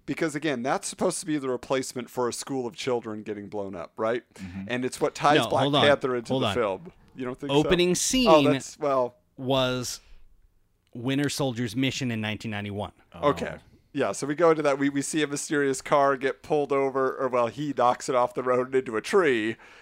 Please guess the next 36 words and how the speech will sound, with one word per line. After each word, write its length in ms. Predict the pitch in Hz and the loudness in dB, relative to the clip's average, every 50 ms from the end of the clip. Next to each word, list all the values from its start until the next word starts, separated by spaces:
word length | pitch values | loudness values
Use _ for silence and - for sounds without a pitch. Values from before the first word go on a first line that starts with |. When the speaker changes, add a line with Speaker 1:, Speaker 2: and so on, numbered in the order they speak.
| - - | -10 -2
Speaker 1:
We 120 | 143 147 | 2 4
don't 160 | 151 156 156 | 4 4 4
see 80 | - 139 | 4 4
Speaker 3:
I 100 | 151 160 | 6 6
had 260 | 160 160 185 180 175 | 6 6 6 6 6
Speaker 1:
who 80 | 170 165 | 6 6
Speaker 3:
my 120 | 160 165 | 6 6
Speaker 1:
he's 120 | 160 - - | 6 4 2
doing. 120 | 170 156 | 2 2
Speaker 3:
suspicions 640 | 120 113 110 147 135 - - 143 135 135 139 117 101 | 2 2 2 2 2 2 2 0 2 2 0 0 0
the 80 | 127 120 | 0 0
whole 440 | 117 107 104 123 139 151 165 160 | 2 2 2 2 2 2 2 0
Speaker 1:
Really? 80 | 139 - 147 131 123 156 185 180 147 123 110 110 107 | -2 -2 0 2 4 4 4 4 4 4 2 2 0
Speaker 3:
time. 200 | 107 110 117 - - | -2 -6 -8 -10 -8
Yeah. 360 | 117 113 113 110 98 95 92 | -4 -2 0 2 2 2 0
Speaker 2:
I've 160 | 113 117 113 | 0 2 6
Speaker 1:
I 100 | 143 160 | 8 8
had 120 | 165 160 127 | 8 8 6
Speaker 2:
had, 60 | 127 | 6
I've 140 | 131 147 151 | 6 8 8
Speaker 1:
zero 120 | 151 147 - 143 | 10 8 8 10
Speaker 2:
had 60 | 139 | 10
tho-, 80 | 135 - | 10 8
Speaker 1:
idea. 420 | - 117 113 - 123 117 113 104 95 | 8 6 4 0 -4 -2 0 2 6
Speaker 2:
those 220 | 139 151 165 - | 6 6 6 6
Speaker 3:
Since, 140 | - 170 151 | 4 0 4
Speaker 2:
suspicions. 480 | 180 175 156 - - 175 180 185 185 156 | 6 6 6 6 4 2 0 0 0 0
I've 100 | 127 127 | 0 2
Speaker 3:
since 220 | 123 185 - - - | 4 4 4 4 4
Speaker 2:
had 80 | 151 | 4
those 60 | 131 135 | 4 6
Speaker 3:
Winter 260 | 190 202 214 202 190 | 6 8 6 6 4
Soldier. 580 | - - 208 196 190 165 135 120 120 110 104 | 4 4 4 6 6 4 4 2 -2 -2 -2
Speaker 2:
Mm-hmm. 380 | 98 151 143 139 156 160 175 180 170 - _ - - | -2 -4 -4 -4 -4 -4 -4 -4 -6 -10 _ 0 4
I've 160 | 135 151 165 | 4 4 6
had 80 | 170 | 8